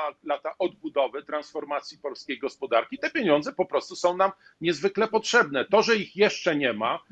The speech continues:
to, że cały proces jest opóźniony, jest wyłączną winą rządu pisowskiego. Nie ma tutaj żadnej winy po stronie,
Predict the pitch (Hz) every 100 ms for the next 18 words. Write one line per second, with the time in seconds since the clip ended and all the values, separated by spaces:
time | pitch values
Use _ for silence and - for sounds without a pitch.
0 | - - 165 170 170 175 196 175 160 165
1 | - 147 143 151 151 139 120 127 117 170
2 | 214 _ _ - 190 226 180 214 208 214
3 | - 202 202 202 - 127 180 170 165 170
4 | 190 123 160 139 156 156 - 151 - -
5 | 131 101 110 98 _ _ 135 139 208 208
6 | 185 185 190 117 185 254 247 185 165 139
7 | 151 175 147 139 - 170 170 156 147 -